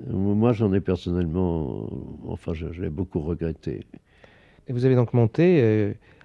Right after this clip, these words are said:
Speaker 2: avec André Roussin, euh, une pièce de Supervielle. C'était pas La Belle au bois dormant ?
Speaker 1: Non, La Belle au bois,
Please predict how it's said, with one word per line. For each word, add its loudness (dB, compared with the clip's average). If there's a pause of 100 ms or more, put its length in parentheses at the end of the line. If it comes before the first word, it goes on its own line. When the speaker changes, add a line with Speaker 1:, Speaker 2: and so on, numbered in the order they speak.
(220)
Speaker 2:
avec 4
André 6
Roussin, 2
euh, 2
une 2
pièce 2
de 0
Supervielle. 2
C'était -2
pas 6
La 6
Belle 6
au 6
bois 8
dormant ? 4 (560)
Speaker 1:
Non, 10
La 10
Belle 12
au 10
bois, 8